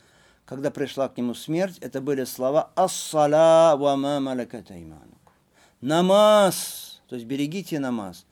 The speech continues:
и хорошо относитесь к тем, которые находятся в вашей власти, к невольникам. "Ас-сала ва ма малакат айманукум". Намаз и хорошее отношение к тем, кто находится, к кем владеют ваши руки.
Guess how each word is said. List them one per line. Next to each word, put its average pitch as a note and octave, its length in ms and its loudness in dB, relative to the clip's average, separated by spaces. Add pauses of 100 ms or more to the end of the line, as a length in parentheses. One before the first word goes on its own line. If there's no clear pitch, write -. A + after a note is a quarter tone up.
(260)
и - 80 -12
хорошо D#3+ 400 -2
относитесь D#3 600 -6
к - 80 -20
тем, E3+ 160 -2
которые D3+ 420 -4
находятся C#3 540 -8
в - 20 -6
вашей B2 300 -8
власти, G2+ 500 -18 (960)
к - 60 -20
невольникам. B2 720 -8 (1300)
"Ас-сала F3 640 4
ва F3+ 120 2
ма F3 160 0
малакат E3+ 420 -2
айманукум". C3 640 -6
Намаз D#3 720 -2
и A#2 80 -12
хорошее D3 420 -6
отношение D3 420 -6
к - 80 -18
тем, D#3 160 -8
кто D3 200 -10
находится, C3 580 -10
к - 240 -20
кем B2+ 160 -8
владеют A#2+ 400 -8
ваши A2+ 300 -12
руки. G#2 280 -16